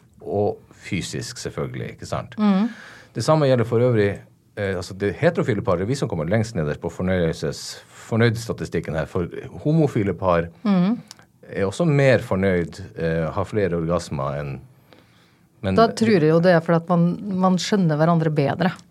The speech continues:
Speaker 1: Ja, det er det også.
Speaker 2: Menn skjønner menn bedre, kvinner kjen-, skjønner kvinner bedre.
Speaker 1: Ja.
Speaker 2: Ja. Eh,
Speaker 1: Og, og det, mens, eh, mens, eh, på, på kvinnesiden, altså, eh, så er det sånn at bifile da, for eksempel,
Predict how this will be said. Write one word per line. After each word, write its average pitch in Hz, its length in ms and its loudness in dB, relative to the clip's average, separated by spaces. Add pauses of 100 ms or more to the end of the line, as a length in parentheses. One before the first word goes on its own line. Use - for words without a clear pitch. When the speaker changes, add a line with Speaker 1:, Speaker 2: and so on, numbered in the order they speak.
Speaker 1:
Ja, 170 180 2 (100)
det - 60 -6 (180)
er 110 40 -2
det 98 160 0
også. 190 80 4
Speaker 2:
Menn 226 240 6
skjønner 214 260 2
menn 208 260 4
bedre, 214 300 4
kvinner 202 360 2
kjen-, 190 300 -2 (600)
skjønner 247 400 2
kvinner 220 420 2
bedre. 151 440 0 (120)
Speaker 1:
Ja. 90 200 0 (580)
Speaker 2:
Ja. 147 160 0 (420)
Eh, 208 760 4 (1200)
Speaker 1:
Og, 131 260 2
og 123 120 2
det, 135 260 6
mens, 127 280 2
eh, 123 360 2
mens, 117 340 0 (160)
eh, 101 380 -4
på, 104 260 -4 (280)
på 117 100 -8
kvinnesiden, 131 440 -2
altså, 90 180 -2 (240)
eh, 87 500 -4 (400)
så - 120 -10
er 104 40 -2
det 95 60 -8
sånn 117 240 -6
at - 380 -10 (260)
bifile 131 580 -2
da, 76 120 -4
for - 120 -10
eksempel, 73 460 -8